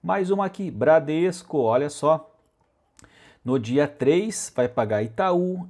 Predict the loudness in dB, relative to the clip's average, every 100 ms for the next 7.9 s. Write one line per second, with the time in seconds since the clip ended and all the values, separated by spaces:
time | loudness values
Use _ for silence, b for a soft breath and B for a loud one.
0 | -4 -2 -2 -4 -4 -4 0 2 2 0
1 | -6 -10 -10 -14 -8 -2 -2 0 0 0
2 | -2 -8 -10 -10 b b b -6 -4 2
3 | 6 6 4 -2 -4 -4 0 0 0 -4
4 | -2 -2 -6 -12 -6 -6 -2 -2 -2 -4
5 | -6 -4 -4 -2 -4 -6 -6 -6 -6 -6
6 | -4 -4 2 4 4 0 -8 -8 -8 -8
7 | -8 -10 -6 -6 -2 0 0 -4